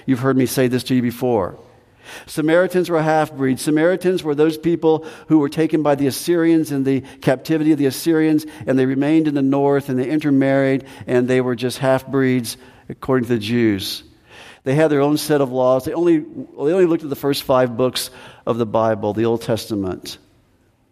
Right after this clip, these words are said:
So basically what he's saying is, "You're a false teacher." By calling him a Samaritan, "You're a false teacher." And on top of that, "You have a demon."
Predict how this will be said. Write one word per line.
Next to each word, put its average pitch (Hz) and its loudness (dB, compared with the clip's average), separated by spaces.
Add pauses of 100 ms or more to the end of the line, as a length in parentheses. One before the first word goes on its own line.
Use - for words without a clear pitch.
(1160)
So 175 0
basically 196 0
what 160 2
he's 151 -2
saying 151 2
is, 139 0
"You're 147 0
a 131 0
false 127 0
teacher." 113 -2 (960)
By 117 0
calling 135 0
him 131 2
a 123 -2
Samaritan, 127 0 (180)
"You're 180 2
a 180 4
false 139 0
teacher." 120 -4 (840)
And 175 0 (180)
on 156 0
top 151 0
of 139 -2
that, 120 -2 (100)
"You 156 -2
have 139 2
a 127 -4
demon." 117 -2